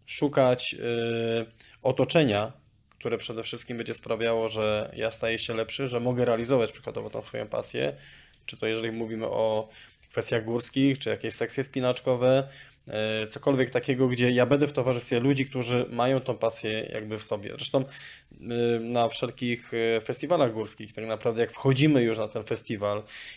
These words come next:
i widzimy ludzi gór, którzy tam są, to tam aż kipi po prostu, że tak powiem, o takie atmosfery, takie pozytywnej aury, bo są osoby, które są high performance, czyli jakby z tej górnej półki i są osoby, które po prostu chodzą sobie gdzieś tam po Beskidach.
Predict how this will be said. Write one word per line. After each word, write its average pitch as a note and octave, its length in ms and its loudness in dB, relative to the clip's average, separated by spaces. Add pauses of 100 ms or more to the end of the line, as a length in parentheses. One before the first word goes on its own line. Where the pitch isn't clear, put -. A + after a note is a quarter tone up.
i A2 100 -8
widzimy B2+ 400 4
ludzi B2+ 360 6
gór, A2+ 380 4 (100)
którzy A2 240 -8
tam A#2+ 160 -2
są, A2+ 260 -2
to A#2+ 100 -6
tam A#2+ 200 -2
aż A#2+ 220 -2
kipi D3+ 300 -2
po B2 120 2
prostu, A#2 600 -4 (380)
że A2+ 140 -4
tak B2 140 0
powiem, B2+ 220 2
o B2 60 0
takie A#2+ 300 0
atmosfery, C3 640 4 (140)
takie B2 220 -8
pozytywnej B2+ 540 0
aury, G#2 400 -2
bo A2+ 140 -6
są A#2 180 -8
osoby, A#2+ 280 -2
które A2 320 -2
są A2 300 -4 (520)
high C3+ 240 4
performance, D#3+ 640 2 (240)
czyli A#2+ 200 -4
jakby A#2 240 2
z A2+ 60 -8
tej A#2 160 -2
górnej D3+ 280 2
półki E3 360 -2
i D#3 60 0
są D3 180 -2
osoby, C3+ 300 0
które C3 240 0
po B2+ 120 0
prostu B2 300 -4
chodzą A#2+ 280 2
sobie A#2 240 -6
gdzieś A2 120 -8
tam A2+ 120 -4
po A#2 100 -8
Beskidach. A#2 520 0